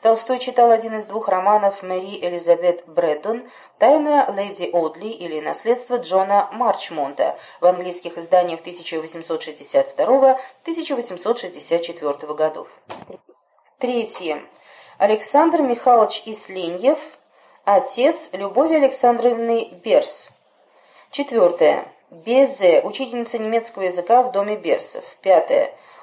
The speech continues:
Опера Михаила Глинки, в советское время идущая под названием «Иван Сусанин».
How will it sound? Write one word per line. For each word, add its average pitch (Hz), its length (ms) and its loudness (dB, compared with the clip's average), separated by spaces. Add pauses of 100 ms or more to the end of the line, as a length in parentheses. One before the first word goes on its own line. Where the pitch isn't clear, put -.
Опера 220 400 4
Михаила 196 400 2
Глинки, 240 680 -2
в - 40 -10
советское 208 480 -2
время 202 300 -4
идущая 196 340 -8
под 185 160 -2
названием 190 520 0
«Иван 185 240 2
Сусанин». 175 600 -4